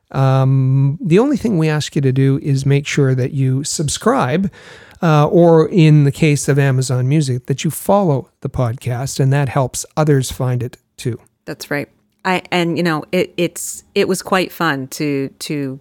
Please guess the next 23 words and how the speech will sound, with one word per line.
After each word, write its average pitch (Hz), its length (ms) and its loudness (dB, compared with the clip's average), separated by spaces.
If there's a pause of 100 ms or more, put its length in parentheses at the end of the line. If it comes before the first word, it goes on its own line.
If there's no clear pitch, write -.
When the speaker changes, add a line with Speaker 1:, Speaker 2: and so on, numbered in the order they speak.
(540)
Speaker 2:
pick 214 180 -4
up 202 320 -2
my 185 120 0
remote 170 440 0
for 156 640 -2
the 151 520 -6
Amazon 147 680 -6
Fire 151 280 -6
T 147 160 -8
V 143 140 -6
stick 135 460 -10
and 139 400 -10
tell 151 240 -10
Alexa 147 360 -10
to 135 100 -12
go 135 160 -12
play 135 180 -10
the - 60 -12
Press 135 240 -10
Zone, 135 260 -12
and 147 160 -10
she - 120 -10
did. 247 200 -4